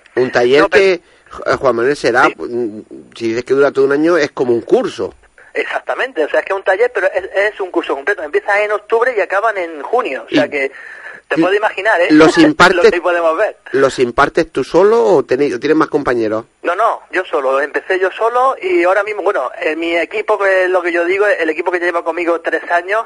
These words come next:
Speaker 2: somos nueve personas, pues yo creo que ya saben casi igual o más que yo, incluso porque cada uno aporta. Tengo un fotógrafo, eh, tengo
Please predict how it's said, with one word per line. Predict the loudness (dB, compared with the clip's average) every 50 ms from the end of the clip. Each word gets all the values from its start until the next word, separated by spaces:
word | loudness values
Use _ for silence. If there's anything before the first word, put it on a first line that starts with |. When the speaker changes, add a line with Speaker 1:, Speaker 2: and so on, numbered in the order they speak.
| -4
Speaker 2:
somos | -6 -4 -2 0 0 0 0 -2
nueve | -2 -2 0 0 -2 -2
personas, | -4 -6 -6 -6 -6 -4 -2 -2 -4 -4 -6 -18 -20 -20 -20 -20 -18 -18 -18 -12 -4
pues | -2 -2 0
yo | 0 -4 -4
creo | -4 -4 -4
que | 0 0
ya | 0 0 0 0
saben | -2 -2 -2 -2 -6 -4
casi | -4 -4 -4 -4 -4 -2
igual | 0 0 2 2
o | 0
más | -2 -4 -6 -4
que | -4 -4 -2
yo, | 0 0 0 0 -2 -4 -6
incluso | -8 -8 -2 -4 -2 -2 0 -2
porque | -2 -2 0
cada | 0 0 0 0
uno | 0 0 -2 -2 0
aporta. | 0 -2 0 2 0 0 0 0 -2 -2 0 0 -2 -4 -4
Tengo | -6 -6 -6 -4 -4 -6
un | -6 -6 -6
fotógrafo, | -4 -4 -2 0 0 0 0 -2 -2 -2 -2 -2 0
eh, | 0 -2 -2 -2
tengo | -4 -4 -2 0 0